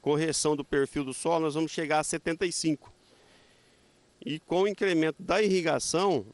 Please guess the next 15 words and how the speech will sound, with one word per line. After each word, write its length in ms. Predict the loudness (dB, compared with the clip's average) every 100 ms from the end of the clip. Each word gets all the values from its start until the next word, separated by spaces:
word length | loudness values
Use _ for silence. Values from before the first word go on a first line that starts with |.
| -8
é, 540 | -2 0 2 0 -2 -4
nós 200 | -6 -4
estamos 300 | -2 0 0
numa 120 | -2
região 400 | -2 -2 0 0
semiárida, 760 | -2 -2 2 2 0 -2 -8 -12 _ _ _ _ _ _
esperamos 640 | -12 -10 -2 2 2 2 -2
chegar 380 | -4 -2 0 0
a 40 |
cento 260 | -2 -6 -6
e 40 |
vinte 240 | -8 -8
toneladas 600 | -6 -4 -2 -2 -4 -10
por 140 | -10 -10
hectare. 380 | -12 -12 -14